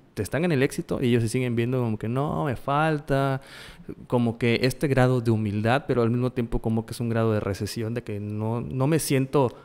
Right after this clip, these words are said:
completo y no puedo demostrar que estoy completo. ¿Y qué pasa con las personas que de plano así, "A mí me vale"? O sea, esas son pendejadas, son mamadas. Yo, yo prefiero mil veces estar en,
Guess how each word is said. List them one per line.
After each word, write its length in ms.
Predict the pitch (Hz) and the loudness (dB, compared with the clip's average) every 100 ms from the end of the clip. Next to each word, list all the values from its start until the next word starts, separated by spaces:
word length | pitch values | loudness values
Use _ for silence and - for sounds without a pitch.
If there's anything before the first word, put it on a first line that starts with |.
| - | -6
completo 680 | - 110 - 120 131 185 - | 0 0 4 4 4 0 0
y 60 | 123 | 0
no 180 | 127 131 | 0 2
puedo 200 | 131 139 | 4 4
demostrar 480 | 123 107 95 127 - | 4 2 0 -2 -2
que 80 | 113 | -6
estoy 160 | 117 | -6
completo. 480 | - 104 113 104 - - - - | -4 -2 0 0 -4 -16 -18 -10
¿Y 80 | - | -4
qué 140 | 117 170 | 0 4
pasa 260 | 160 175 | 4 4
con 100 | 151 | 2
las 120 | 127 | 0
personas 380 | 110 110 139 147 | 0 -2 0 -2
que 140 | - 117 | 0 2
de 120 | 113 | 2
plano 400 | 110 151 151 185 | 4 4 4 4
así, 300 | 147 156 165 - - - - _ - | 4 4 4 0 -20 -20 -20 _ -4
"A 160 | 196 | 0
mí 120 | 208 | 4
me 120 | 214 180 | 4 6
vale"? 320 | 117 101 87 - | 4 4 0 -4
O 80 | |
sea, 360 | 110 120 107 80 | -2 0 0 2
esas 300 | 143 139 147 | 2 4 2
son 240 | 135 123 | 2 0
pendejadas, 540 | 113 98 95 156 180 123 | 0 -4 -4 -2 -2 -2
son 100 | 113 | -2
mamadas. 480 | 110 180 233 226 180 | -2 0 2 4 4
Yo, 140 | 175 175 165 - - | 2 0 -4 -12 -10
yo 160 | 139 165 | 2 4
prefiero 360 | 160 151 160 156 | 4 4 4 4
mil 180 | 160 | 6
veces 300 | 156 156 151 | 6 6 6
estar 340 | 135 110 - 135 | 2 2 2 2
en, 200 | 135 | 0